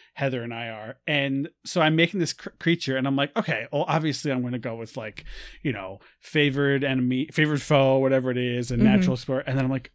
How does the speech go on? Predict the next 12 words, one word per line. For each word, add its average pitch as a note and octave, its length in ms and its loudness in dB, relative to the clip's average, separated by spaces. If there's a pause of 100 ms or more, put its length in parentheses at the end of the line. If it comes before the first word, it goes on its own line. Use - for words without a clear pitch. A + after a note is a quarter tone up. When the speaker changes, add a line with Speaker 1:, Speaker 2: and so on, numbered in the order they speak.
(760)
Speaker 1:
Actually, G#2 760 -6
wait D#3+ 140 -4
a A2+ 60 -4
minute. G#2+ 280 -14 (440)
I D#3+ 260 4
had A3+ 260 0
gotten G3 580 -2 (360)
the B2 160 -8
player's F3 460 0
handbook D#3+ 680 0 (540)
things A#3+ 600 0
confused E3 840 0